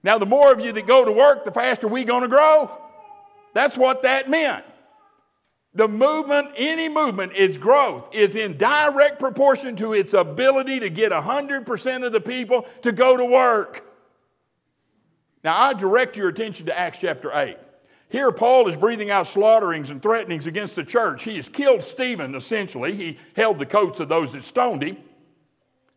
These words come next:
And as you read down there, you're gonna see because of the persecution, the people were scattered abroad,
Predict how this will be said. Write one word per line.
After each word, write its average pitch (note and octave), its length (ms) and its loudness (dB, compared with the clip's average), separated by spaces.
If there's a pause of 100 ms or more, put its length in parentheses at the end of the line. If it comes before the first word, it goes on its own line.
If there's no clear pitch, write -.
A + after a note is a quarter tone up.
(480)
And B3 120 4
as B3 140 -2
you D4 140 -2
read C4+ 280 -4
down C4+ 300 2
there, A#3+ 160 2
you're A#3+ 160 -6
gonna B3 220 -6
see C4+ 240 -6
because A#3+ 420 -2
of A#3+ 80 -6
the - 80 -2
persecution, A#3 960 -4 (560)
the G3+ 180 0
people B3 460 0
were G3+ 160 4
scattered C4 540 -2
abroad, A#3 640 2